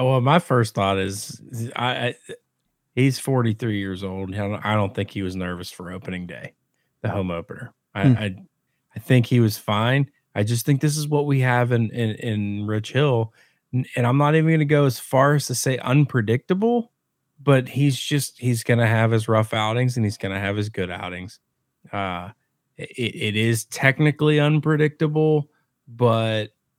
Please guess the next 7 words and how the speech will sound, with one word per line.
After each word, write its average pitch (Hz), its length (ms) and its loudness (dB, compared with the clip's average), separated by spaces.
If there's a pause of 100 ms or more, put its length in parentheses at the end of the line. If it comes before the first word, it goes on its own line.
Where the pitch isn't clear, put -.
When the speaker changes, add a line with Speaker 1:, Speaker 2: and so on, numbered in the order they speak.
(260)
Speaker 1:
he's 175 320 0
pretty 139 460 4
much 117 360 2
gonna 110 200 0
be 107 160 0
the 104 100 0
same 107 540 0